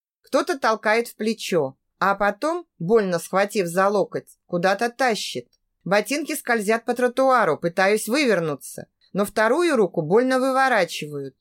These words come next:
Выпускаю из пальцев шарф. «Эй, что? Что происходит? Отпустите! Отпустите меня! Какого хрена?» «Закрой, сука, рот,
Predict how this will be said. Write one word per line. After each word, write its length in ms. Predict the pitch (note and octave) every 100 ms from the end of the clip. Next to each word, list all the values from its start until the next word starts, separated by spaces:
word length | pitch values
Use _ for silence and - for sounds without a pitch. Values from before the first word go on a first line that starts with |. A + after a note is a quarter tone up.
| _
Выпускаю 640 | C#3+ F3 G3+ - G#3 A#3+ C#4
из 180 | A#3 -
пальцев 440 | F#3+ F#3+ F#3+ G#3
шарф. 360 | - A#3 E3+ - _ _ _ _ _ _ _ _ _
«Эй, 400 | A3+ E4 F4+ C4+
что? 640 | G#3+ - - D#4+ E4+ C#4+ - _
Что 520 | - - - D#4 F#4
происходит? 920 | D#4 C#4+ D4 - F4 F#4 D4 G3 - - _
Отпустите! 1040 | D#3 F3+ C#4+ E4 - F4 F#4+ - G3 D#3 - _
Отпустите 720 | F3 - D4 - G4 - C#4+
меня! 480 | B3 D#4+ E4+ A3 - _ _ _ _
Какого 500 | G3 A#3 - F4+ C#4
хрена?» 640 | - D#4 F4 C#4+ F#3+ D3 - _ _ _ _ _ _ _ _
«Закрой, 640 | D3+ F3 A3 B3+ C#4 B3
сука, 480 | - G3+ F3+ G3 F#3
рот, 300 | G3+ D3